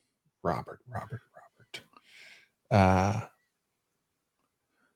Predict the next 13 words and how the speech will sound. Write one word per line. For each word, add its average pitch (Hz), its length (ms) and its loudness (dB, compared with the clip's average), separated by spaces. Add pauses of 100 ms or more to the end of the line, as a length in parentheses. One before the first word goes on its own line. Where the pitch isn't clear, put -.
(260)
I 120 80 6
disagree 196 420 6
with 135 140 6
something 107 380 4
Bob 98 320 4
said - 540 -2 (100)
in 104 280 4
that 95 320 4 (580)
you 113 120 4
have 120 320 6
to 117 100 6
look 110 400 4
at 101 460 6